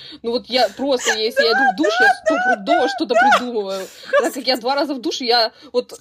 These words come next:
всё пишу, пис-, пишется в душе. Я прям диктофон включаю, там где-то чё-то там набалтываю себе. Ну, это ка-, короче, это как-,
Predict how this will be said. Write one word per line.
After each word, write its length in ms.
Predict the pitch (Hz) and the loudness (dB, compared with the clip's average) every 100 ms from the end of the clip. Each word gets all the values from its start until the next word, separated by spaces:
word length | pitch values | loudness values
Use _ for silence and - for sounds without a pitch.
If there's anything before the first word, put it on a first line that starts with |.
| - | -16
всё 260 | - 415 | -2 0
пишу, 240 | 427 320 285 | 0 -4 -8
пис-, 460 | - 523 302 233 | -6 -4 -4 -4
пишется 400 | 311 330 320 - | 0 0 0 0
в 100 | 262 | 0
душе. 380 | 240 302 - 202 202 | 2 -2 -2 -6 -2
Я 140 | 226 | -2
прям 200 | 247 269 | -2 -4
диктофон 480 | 240 392 - 415 381 | -4 -8 -4 -2 -2
включаю, 520 | - 349 - 440 381 359 | -2 -4 0 4 4 2
там 100 | 339 | -2
где-то 300 | 233 381 - | 0 -2 -2
чё-то 320 | - 427 311 | 0 0 0
там 160 | 349 320 | 0 2
набалтываю 800 | 359 320 311 330 277 262 262 | 0 2 4 2 0 0 -2
себе. 240 | - 262 247 - - - | -2 -4 0 0 -2 -6
Ну, 60 | 330 | -6
это 100 | 277 | -2
ка-, 200 | 285 277 | -2 0
короче, 320 | 254 269 311 240 | 0 0 0 -6
это 120 | 262 | -6
как-, 300 | 269 254 | -8 -8